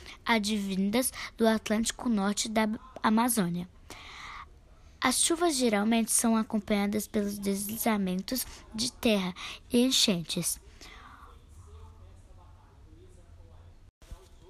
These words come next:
Outono. Em vinte de março, nesse dia, ocorre o equinócio de junho,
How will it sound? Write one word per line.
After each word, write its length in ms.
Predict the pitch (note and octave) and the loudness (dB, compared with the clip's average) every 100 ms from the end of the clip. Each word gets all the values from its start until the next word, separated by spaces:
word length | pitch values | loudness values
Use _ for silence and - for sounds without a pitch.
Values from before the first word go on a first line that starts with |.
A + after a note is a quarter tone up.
| - - - - | -20 -20 -20 2
Outono. 640 | C#4+ D#4 - A3 E3+ D#3+ E3 - - - - | 8 8 6 2 2 0 -4 -10 -20 -16 2
Em 100 | B3 | 4
vinte 300 | B3+ E4 - | 6 4 0
de 120 | G#3+ | 0
março, 520 | G3 G#3 G#3 F#3+ - A3 | 2 4 4 2 2 4
nesse 320 | C#4 - F#3 | 4 2 -4
dia, 340 | F3+ G#3+ G#3 - | 2 4 4 2
ocorre 400 | G#3 - A3+ B3 | -2 2 4 4
o 80 | C4 | 2
equinócio 500 | C4 A#3 A3+ A3+ A#3 | 2 2 2 2 -2
de 160 | C4+ | -2
junho, 440 | C#4+ A3 G#3+ F3+ | 0 2 2 2